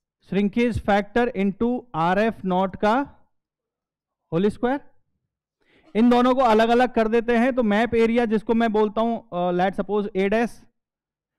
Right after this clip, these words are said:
और ये हो गया एसएफ़ का whole square into आरएफ़ नॉट का, आरएफ़ नॉट का square। केवल इसको change किया है formula में, और ये क्या हो जाएगा फिर आपका? Area on ground।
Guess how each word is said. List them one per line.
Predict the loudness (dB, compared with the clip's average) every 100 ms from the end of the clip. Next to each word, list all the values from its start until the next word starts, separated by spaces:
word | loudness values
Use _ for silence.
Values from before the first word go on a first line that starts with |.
| _
और | -4 0
ये | 2
हो | 2
गया | 2 0
एसएफ़ | 0 -2 0 -2 -4 -12 -4
का | -2
whole | 0 0 0
square | -2 -4 -2 -2 -4
into | -6 -4 -6 -6 -4
आरएफ़ | -2 0 -2 -4
नॉट | -4 -4 -4
का, | -4 -4 -6 _ _ _ _ _ _ _ _ _ _ _ _ _ _ _ _ _ _ _ _ _ _ _ _
आरएफ़ | -2 0 0 -2
नॉट | -2 -2 -2
का | -4
square। | -4 -8 -14 -14 -18 _ _
केवल | 0 2 2 0
इसको | -2 0 -2
change | 0 2 0 0
किया | 0 0
है | 0
formula | 2 2 2 2 2
में, | 0 -6 -14 _ _
और | -6
ये | -2 0
क्या | 2
हो | 2
जाएगा | 2 0 -2
फिर | -2
आपका? | -2 -4 -8 -10 -12 _ _ _ _ _ _ _ _ _ _ _ _ _ _ _ _ _ _ _ _ _ _ _ _ _ _ _ -6
Area | -2 0
on | 0 0
ground। | 0 0